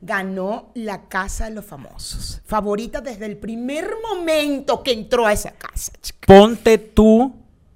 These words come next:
Speaker 1: Ya nosotros no habíamos comenzado. ¿Así? <laughs>
Speaker 2: Se viste de gala para celebrar el triunfo de nuestra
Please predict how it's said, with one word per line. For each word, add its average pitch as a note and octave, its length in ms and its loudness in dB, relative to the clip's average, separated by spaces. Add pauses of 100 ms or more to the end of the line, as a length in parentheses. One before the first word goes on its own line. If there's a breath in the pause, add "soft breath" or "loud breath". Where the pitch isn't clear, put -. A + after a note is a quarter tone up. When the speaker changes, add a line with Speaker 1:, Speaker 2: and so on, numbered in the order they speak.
(140)
Speaker 1:
Ya G#3 140 -4
nosotros A#3 280 -10
no B3+ 100 -12
habíamos C4+ 260 -14
comenzado. C4+ 440 -18 (100)
¿Así? C#4 480 -4 (480)
<laughs> - 460 -18
Speaker 2:
Se - 340 0
viste F#3 540 0
de D#3+ 200 -2
gala F3 720 4 (2000 loud breath)
para C#3 320 -4
celebrar C#3+ 1080 4 (1200 soft breath)
el E3+ 380 4
triunfo A3+ 720 -8 (200 loud breath)
de E3+ 260 -2
nuestra C4+ 1040 0